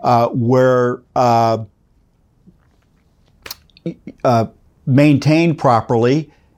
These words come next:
and, frankly, shut down properly. Instead, we've been running them more or less for twenty years in partnership with Ukrainians. Why?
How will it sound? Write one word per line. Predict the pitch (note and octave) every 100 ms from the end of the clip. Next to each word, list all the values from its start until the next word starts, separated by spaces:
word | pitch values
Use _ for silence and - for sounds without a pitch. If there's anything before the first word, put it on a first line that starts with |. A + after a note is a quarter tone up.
| _
and, | C#3 C#3+ C3+
frankly, | D#3+ D#3+ E3
shut | - F3+ F3
down | G#3+ C4 C4
properly. | - G2 - D#2+ - _ _ _ _
Instead, | F3 D#3+ - A3+ A#3+ F3+ F3 - _ - _ _ _ _ _
we've | F3+ F#3+
been | F#3+
running | E3+ A3 C4+ A3+
them | D3+
more | D3 C#3+ D3
or | C#3
less | C3 C3 D3 - - _ _ _
for | - G3
twenty | - G3+ G3+
years | G#3 A#3+ C#3 C#3
in | D#3+
partnership | C#3 F3+ F#3+ E3+ - C#3 - - _ _
with | - F#3
Ukrainians. | G#3+ G#3 A#3+ B3+ B3 A2 - - - _ _ _ _ _ _ _ _ _
Why? | F3 A#3 A3+ -